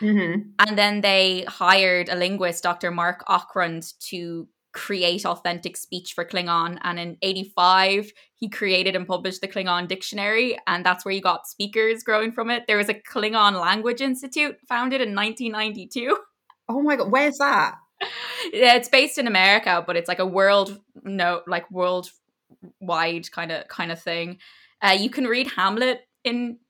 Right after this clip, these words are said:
Speaker 2: Klingon. <laughs>
Speaker 1: I love this.
Speaker 2: Wizard of Oz, The Art of War, various other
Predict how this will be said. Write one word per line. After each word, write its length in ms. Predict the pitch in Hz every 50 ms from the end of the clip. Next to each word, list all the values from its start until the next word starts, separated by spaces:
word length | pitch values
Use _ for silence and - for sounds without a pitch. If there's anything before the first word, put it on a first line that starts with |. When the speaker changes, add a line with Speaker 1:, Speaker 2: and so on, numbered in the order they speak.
| -
Speaker 2:
Klingon. 560 | - 320 226 233 254 254 - - 311 294 320 320 _
<laughs> 720 | _ - - - - - - - - - _ _ - -
Speaker 1:
I 140 | - 208 202
love 340 | 196 190 185 180 175 170 156
this. 320 | 165 160 156 160 160 - - _ - 554 640 - - 554 571 - 381 381
Speaker 2:
Wizard 280 | 269 240 240 240 247 233
of 80 | 233
Oz, 500 | 214 208 214 220 220 220 226 233 254 -
The 100 | - 233
Art 280 | - 202 208 226 220 269
of 80 | 220
War, 500 | 185 185 196 202 196 202 214 214 196 196 190 185
various 440 | 226 214 220 226 233 233 226 240
other 400 | 220 208 208 208 208 208 208 214